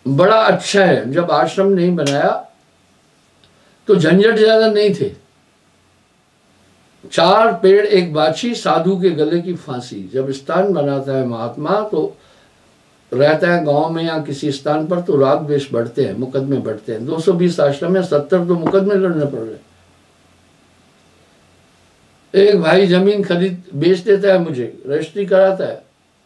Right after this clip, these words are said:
बाद में दूसरा भाई उठता है कि इसमें तो मेरा भी हिस्सा था, ये जमीन पर रजिस्ट्री कर लो।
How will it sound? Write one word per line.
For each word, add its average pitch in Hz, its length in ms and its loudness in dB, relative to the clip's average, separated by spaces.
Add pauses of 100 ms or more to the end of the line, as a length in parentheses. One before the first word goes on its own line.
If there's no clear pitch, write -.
(720)
बाद 185 260 4
में 214 160 2
दूसरा 190 320 4
भाई 185 180 4
उठता 180 320 0
है 190 160 4
कि 185 60 -2
इसमें 175 280 -6
तो 175 120 -6
मेरा 160 260 -8
भी 160 120 -10
हिस्सा 151 340 -6
था, 165 160 -6
ये 160 100 -8
जमीन 143 360 -4
पर 131 80 -10
रजिस्ट्री 120 300 -12
कर 110 100 -18
लो। 95 140 -20